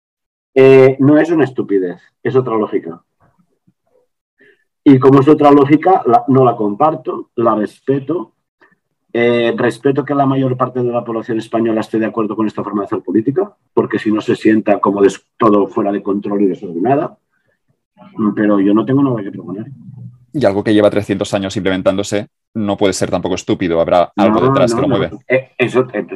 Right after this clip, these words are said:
Speaker 1: tienes que aprender que es otra lógica. Entonces, la lógica esta no es de la del bienestar social, de la productividad, sino que es la lógica del control político administrativo.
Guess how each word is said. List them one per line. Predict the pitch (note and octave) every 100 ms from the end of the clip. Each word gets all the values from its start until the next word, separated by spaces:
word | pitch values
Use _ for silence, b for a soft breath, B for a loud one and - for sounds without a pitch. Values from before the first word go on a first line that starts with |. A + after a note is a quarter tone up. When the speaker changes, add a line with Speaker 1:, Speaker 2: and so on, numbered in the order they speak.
| -
Speaker 1:
tienes | G#2+ G#2+
que | -
aprender | G#2 A2 A#2 B2 D#3+ G3+
que | B2+
es | G#2+
otra | - - F#2
lógica. | A2 C3 F#3 C3
Entonces, | - B2+
la | C3
lógica | G#2+ G#2+ G2+ G#2+
esta | - G#2+
no | A2
es |
de | G#2 F#2
la | F#2
del | F2 F2
bienestar | F2+ F2 D#2 - G#2
social, | - G#2 - G2+ G#2+ A2+ A#2+
de | A2+
la | G2+ G2 F#2
productividad, | - F2+ E2 - F2+ G2+
sino | A#2 C#3
que | G#2
es |
la | G2
lógica | F#2+ - E3
del | D#3 C3
control | - A2+ A2+ C#3
político | G2+ - C3+ F#3+
administrativo. | C#3 - F2+ C#3 G2+